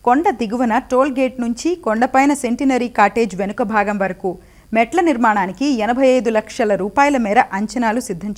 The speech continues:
చేశారు. కొండపైకి ఒకటి పాయింట్ ఎనిమిది కిలోమీటర్ల మేర, దిగువకు రెండు కిలోమీటర్ల మేర ఘాట్ రోడ్డుంది. రోజుకు సుమారు రెండున్నర వేలకు పైగా కార్లు, బస్సులు, ఆటోలు, ద్విచక్ర వాహనాల రాకపోకలు సాగుతూ ఉంటాయి.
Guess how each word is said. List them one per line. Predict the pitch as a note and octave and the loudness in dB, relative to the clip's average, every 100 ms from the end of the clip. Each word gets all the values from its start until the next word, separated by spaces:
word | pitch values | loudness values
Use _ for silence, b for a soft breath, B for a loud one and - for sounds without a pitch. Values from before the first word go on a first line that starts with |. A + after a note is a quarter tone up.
| F#3 | -8
చేశారు. | - F#3 - b b b | -4 -4 -4 b b b
కొండపైకి | B3 C#4 F#4 D#4 C4+ E4+ | 0 2 2 0 -2 -2
ఒకటి | D#4 A3+ C4+ F#4+ | 0 -2 -2 -4
పాయింట్ | - C4+ C4 | 2 2 2
ఎనిమిది | G#3+ A3 A3+ A3+ | 0 0 -2 -4
కిలోమీటర్ల | - A3 B3+ C4+ C4 A#3 A3 | -4 -2 0 0 -2 0 2
మేర, | G#3+ G3+ G3 - - | 2 2 2 0 -6
దిగువకు | F3 A3+ C4+ D4+ A4+ | -4 -2 0 0 0
రెండు | C#4+ A3+ | 0 0
కిలోమీటర్ల | B3+ C4 G#3 G3+ F#3+ G3+ F#3 | -2 -2 -2 -2 -4 -4 -4
మేర | F#3 G3+ F#4+ | 0 2 2
ఘాట్ | - G3 A3 G3+ | 2 0 0 -2
రోడ్డుంది. | G3+ F3 F3+ F3+ - b b b - | -4 -4 -6 -8 -12 b b b -2
రోజుకు | A3 B3+ D4 F4+ | 4 4 4 -4
సుమారు | - A#3 A#3 C4+ | -6 0 4 4
రెండున్నర | B3 A3 A#3+ B3+ A#3+ A3 | 2 -2 -2 0 4 2
వేలకు | F3+ G#3+ C#4 C4 | 2 0 0 -2
పైగా | A#3+ G#3 G3+ | -2 2 0
కార్లు, | G3 F#3+ G#3+ B3 F#4 G4+ | 2 4 4 4 -2 -2
బస్సులు, | F3+ F3+ - G#3+ E4 - F3+ | -4 -4 -2 0 0 -2 4
ఆటోలు, | A3 C4+ B3+ A3 D4+ C4+ | 4 4 0 0 -2 -6
ద్విచక్ర | E3+ F#3 - D4 A#3 | -6 -4 -6 0 2
వాహనాల | G#3+ G#3+ G#3+ G#3 G3 | 4 2 0 -2 -2
రాకపోకలు | F3+ F3 G3+ A#3 A#3 C#4+ F4 | -4 -6 -6 -2 -2 -2 -2
సాగుతూ | A#3 F#3 F#3+ G3 | 0 -2 -2 -6
ఉంటాయి. | F#3 F#3 - | -4 -2 -4